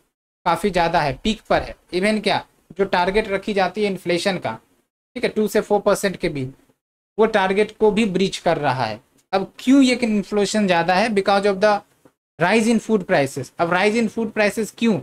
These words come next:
Because सप्लाई की कमी हो रही है। जैसे टमाटो के प्राइसेस आपने देखा, जैसे राइस के प्राइसेस आप देख रहे हो,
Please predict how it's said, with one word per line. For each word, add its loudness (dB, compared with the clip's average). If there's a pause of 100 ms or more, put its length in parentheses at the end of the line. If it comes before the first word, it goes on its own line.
(280)
Because 2
सप्लाई 0
की -6
कमी -2
हो -4
रही -4
है। -4
जैसे 0
टमाटो 0
के -2
प्राइसेस -2
आपने -6
देखा, -4
जैसे -4
राइस 0
के -2
प्राइसेस -6
आप -6
देख -4
रहे -8
हो, -12